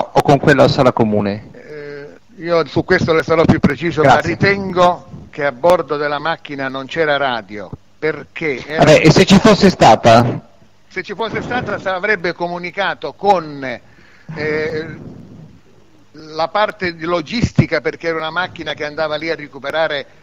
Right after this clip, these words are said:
Speaker 2: eh, personale,
Speaker 1: Ah.
Speaker 2: quei due che erano a bordo, che erano, eh, sotto-, stati sottoposti a inalazioni di,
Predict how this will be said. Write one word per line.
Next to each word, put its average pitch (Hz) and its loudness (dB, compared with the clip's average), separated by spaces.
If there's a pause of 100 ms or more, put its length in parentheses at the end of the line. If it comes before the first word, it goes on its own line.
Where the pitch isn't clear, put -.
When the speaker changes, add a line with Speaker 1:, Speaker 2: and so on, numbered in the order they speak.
(220)
Speaker 2:
eh, 127 -18
personale, 147 -6
Speaker 1:
Ah. - -18 (120)
Speaker 2:
quei 135 -18
due 151 -12
che 143 -12
erano 139 -10
a 131 -8
bordo, 135 -6
che 135 -12
erano, 135 -8 (480)
eh, 131 -18
sotto-, 135 -20 (120)
stati - -16
sottoposti 143 -16
a 139 -14
inalazioni 143 -4
di, 120 -6